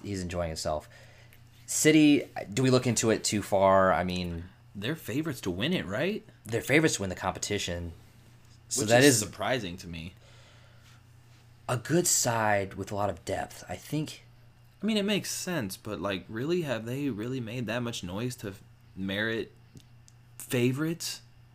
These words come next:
Speaker 1: In Europe, right? I don't know about that. That may be a little
Speaker 2: They're, they're taking the Premier League to Champions League, I think.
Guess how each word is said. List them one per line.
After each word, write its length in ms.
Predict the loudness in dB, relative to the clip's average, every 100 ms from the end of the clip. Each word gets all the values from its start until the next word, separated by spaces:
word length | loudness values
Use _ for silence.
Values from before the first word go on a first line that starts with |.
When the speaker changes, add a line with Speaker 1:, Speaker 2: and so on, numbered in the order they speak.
| -8
Speaker 1:
In 160 | -6 -4
Europe, 440 | -2 0 -2 -4 -12 -10
right? 280 | -4 -2 2
I 160 | 2
don't 100 | 2
know 120 | 0
about 260 | -2 -4 -4
that. 260 | -4 -2 -4
That 80 |
may 80 | -4
be 80 | -4
a 40 | -4
little 280 | -6 -8 -12 -20 -14 -4
Speaker 2:
They're, 120 | -4
they're 220 | -2 -4
taking 400 | -2 -2 -2 -2
the 140 | -2 -4
Premier 340 | -6 -6 -2
League 240 | -2 -2 -4
to 360 | -6 -6 -6 -10
Champions 500 | -10 -8 -8 -8 -6
League, 180 | -8 -8
I 120 | -12
think. 340 | -12 -12 -12